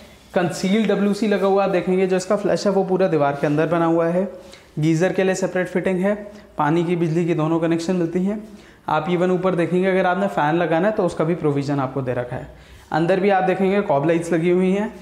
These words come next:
और fully आपका नीचे flooring जो है पूरी एंटी स्किड टाइल से लगी है। Bedroom जो देखेंगे यहाँ पे आपको एलसीडी पैनल मिल जाता है, बहुत सुंदर panel है, पीछे conceal lights लगी हुई है। यहाँ पे आप देखेंगे plug points दे रखे हैं,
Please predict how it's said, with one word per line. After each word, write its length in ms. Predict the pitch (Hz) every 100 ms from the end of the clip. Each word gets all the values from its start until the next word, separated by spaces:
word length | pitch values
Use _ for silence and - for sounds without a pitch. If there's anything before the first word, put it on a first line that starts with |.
| - - - - - - _ - -
और 300 | 185 214 - 214
fully 260 | 214 247 -
आपका 320 | 165 - 202
नीचे 260 | 170 170
flooring 380 | 202 170 156 165
जो 120 | 165
है 180 | 165 226 - - -
पूरी 160 | 185 214
एंटी 300 | 160 147 156
स्किड 240 | 156 143
टाइल 200 | 139 131
से 120 | 147
लगी 240 | 143 135 135
है। 260 | - - - - - - - - - - 156
Bedroom 320 | 156 170 208
जो 140 | 214 208
देखेंगे 400 | 196 202 208 226
यहाँ 260 | 202 185
पे 100 | 180
आपको 260 | 190 - 185
एलसीडी 300 | 147 175 175
पैनल 320 | 175 175 185
मिल 120 | 185
जाता 260 | 180 185 196
है, 260 | 214 220 - 151
बहुत 280 | 165 190
सुंदर 240 | 208 196 196
panel 340 | 196 196 202
है, 100 | 208
पीछे 220 | 202 190
conceal 380 | 180 151 151 160
lights 260 | 170 170 185
लगी 180 | 170 180
हुई 160 | 175
है। 160 | 175 185 - - - - -
यहाँ 180 | 165 170
पे 100 | 180
आप 100 | 185
देखेंगे 420 | 175 165 185 220 233 - - - -
plug 200 | 151 151
points 220 | 175 170
दे 60 | 175
रखे 220 | 175 233
हैं, 180 | 269